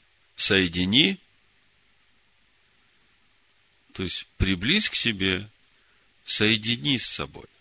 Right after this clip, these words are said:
Мы остановились на том, вообще в каком статусе Моисей, что он может это делать. И смотрите,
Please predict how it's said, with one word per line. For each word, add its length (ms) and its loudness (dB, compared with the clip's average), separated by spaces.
Мы 80 -8
остановились 600 0
на 100 -4
том, 300 -4
вообще 520 0
в 100 -20
каком 320 -4
статусе 520 -2
Моисей, 560 0
что 360 -6
он 180 0
может 380 0
это 180 -2
делать. 520 -8
И 80 -6
смотрите, 680 2